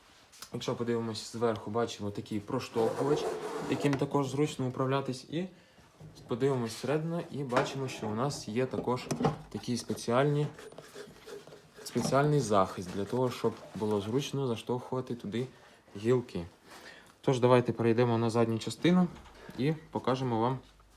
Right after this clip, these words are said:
елементи управління даним подрібнювачем. Бачимо ось таку клавішу включення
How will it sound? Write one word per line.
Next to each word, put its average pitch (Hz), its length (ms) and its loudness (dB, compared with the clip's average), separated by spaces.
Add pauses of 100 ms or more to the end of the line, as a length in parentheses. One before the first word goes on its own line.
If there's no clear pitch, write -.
(160)
елементи 113 400 0
управління 98 600 -2
даним 131 400 -2 (520)
подрібнювачем. 92 680 -2
Бачимо 101 480 0
ось 92 100 -6
таку 104 240 -2
клавішу 92 460 -4
включення 139 680 -2